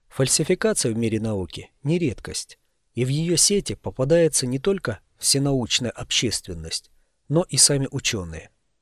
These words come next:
Даже Фрэнсис Коллинз, глава проекта «Человеческий геном» Национального института здоровья, пять раз становился соавтором научных публикаций, признанных впоследствии фальшивками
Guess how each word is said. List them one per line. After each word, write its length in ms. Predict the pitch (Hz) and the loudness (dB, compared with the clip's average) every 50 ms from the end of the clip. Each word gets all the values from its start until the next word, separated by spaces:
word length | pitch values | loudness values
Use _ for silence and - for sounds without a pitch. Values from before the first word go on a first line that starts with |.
| _ _ _ _ _ - | _ _ _ _ _ -2
Даже 300 | 120 151 165 151 185 175 | 4 4 4 6 4 2
Фрэнсис 500 | - - 185 190 175 - - 180 - - | 2 2 2 2 2 2 2 2 0 0
Коллинз, 600 | - - 143 123 104 95 82 78 - - - _ _ _ - | 2 4 4 4 2 0 -2 -2 -4 -4 -4 _ _ _ -8
глава 360 | 117 110 117 131 135 147 135 | -4 0 0 2 2 2 0
проекта 480 | - - 135 139 139 131 - - 127 110 | 0 2 2 2 2 0 -2 -2 -4 -2
«Человеческий 800 | - - 139 127 131 131 139 127 - - 113 - - - 123 | 0 0 0 2 0 0 0 -2 -2 0 0 0 0 0 -4
геном» 400 | 101 101 117 113 143 170 180 165 _ _ _ _ _ _ _ - | -2 -2 0 2 4 2 2 0 _ _ _ _ _ _ _ -6
Национального 760 | 117 117 117 - 135 127 127 135 135 127 117 113 117 110 - - | -2 0 4 4 4 4 4 2 0 0 0 -2 -4 -4 -4 -6
института 640 | 139 120 - - - 143 123 - 120 101 - 104 101 | -4 -2 -2 -2 0 -2 -2 -2 -4 -4 -4 -4 -4
здоровья, 560 | 101 104 123 117 113 101 90 85 80 80 - _ _ _ _ _ _ _ _ _ | 0 2 4 4 4 2 -2 -4 -8 -10 -12 _ _ _ _ _ _ _ _ _
пять 260 | - 160 175 170 - - | 4 4 4 6 4 2
раз 340 | 147 135 98 85 - - - - | 2 2 0 -2 -4 -8 -6 -6
становился 600 | - - - 127 117 127 139 147 135 - - 107 | -4 -2 0 0 0 2 2 0 0 0 0 2
соавтором 580 | - - 131 143 165 160 - - 117 107 107 104 | 2 4 4 4 2 0 -2 -4 -4 -2 -2 0
научных 480 | 113 143 156 147 - - 113 - - | 0 0 0 0 -2 -4 -6 -8 -8
публикаций, 720 | - 117 95 101 104 104 - - 175 175 - - 90 - - _ _ _ _ _ _ _ _ | -8 -8 -4 -4 -4 -2 2 2 2 4 4 0 -2 -4 -10 _ _ _ _ _ _ _ _
признанных 600 | - 139 160 180 160 139 147 143 135 131 - - | 0 2 2 2 2 2 0 0 0 0 -2 -4
впоследствии 640 | - 120 - - - 156 165 160 - - - 131 117 | -2 -2 -2 0 2 2 2 2 2 0 -2 -2 -2
фальшивками 800 | - - 117 104 - - 185 190 - - - 139 131 127 113 - | 0 -2 -2 0 0 0 0 0 -2 0 -2 0 0 -2 -4 -8